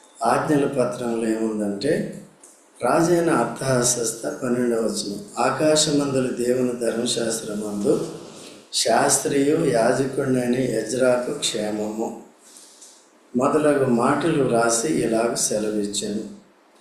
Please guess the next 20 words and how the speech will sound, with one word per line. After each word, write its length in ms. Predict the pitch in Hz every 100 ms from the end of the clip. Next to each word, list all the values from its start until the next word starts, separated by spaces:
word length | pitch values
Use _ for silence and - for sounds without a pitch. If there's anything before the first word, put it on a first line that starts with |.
| _ _ - 139
"చేతనున్న 560 | 160 165 170 170 165
నీ 500 | 156 147 143 139 127 117
దేవుని 440 | 123 143 147 131
ధర్మశాస్త్రమును 1160 | 120 117 127 131 131 127 127 127 120 120 120 120
బట్టి 420 | 110 127 139 123
యూదాను 500 | 123 127 131 131 123
గూర్చియు 480 | 120 - - 131 143
యెరూషలేమును 720 | 120 113 139 123 123 123 120
గూర్చియు 480 | 117 117 104 120 123 - - - - - - _ 127
విమర్శ 360 | 143 165 165 151 -
చేయుటకు 440 | 135 131 135 123 156
నీవు 420 | 135 127 123 117
రాజు 500 | 117 123 135 131 127
చేతను 520 | 123 127 123 160 - - - _ _ _ -
అతని 460 | 131 170 151 135 123
ఏడుగురు 480 | 143 156 156 165
మంత్రుల 480 | 143 123 131 135 131
చేతను 680 | 135 131 123 117 123 127 143
పంపబడితే 760 | 127 117 117 117 123 117 -
కనుక 680 | 120 113 117 117 127 160 -